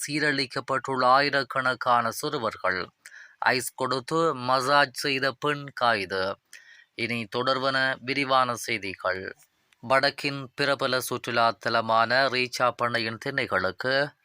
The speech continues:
விசமிகளால் தீ வைக்கப்பட்டுள்ளது. குறித்த சம்பவம் காரணமாக பண்ணையில் உள்ள இருநூறுக்கும் மேற்பட்ட தென்னைகள் எரிந்து நாசமாகி இருப்பதாக ஐ பி சி ஊடகம் செய்தி வெளியிட்டிருக்கிறது.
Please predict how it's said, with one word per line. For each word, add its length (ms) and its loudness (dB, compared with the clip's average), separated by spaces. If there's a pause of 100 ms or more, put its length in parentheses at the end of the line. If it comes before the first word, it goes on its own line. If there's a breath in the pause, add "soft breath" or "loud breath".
(100)
விசமிகளால் 840 2
தீ 140 -4
வைக்கப்பட்டுள்ளது. 840 -2 (800 soft breath)
குறித்த 320 -4
சம்பவம் 480 0 (100)
காரணமாக 760 4 (140)
பண்ணையில் 400 2
உள்ள 240 0
இருநூறுக்கும் 580 -4
மேற்பட்ட 500 -4 (120)
தென்னைகள் 480 -4
எரிந்து 300 -4
நாசமாகி 760 2
இருப்பதாக 640 2 (720 loud breath)
ஐ 220 6
பி 160 -2
சி 160 -4 (100)
ஊடகம் 440 0
செய்தி 260 -4
வெளியிட்டிருக்கிறது. 960 -2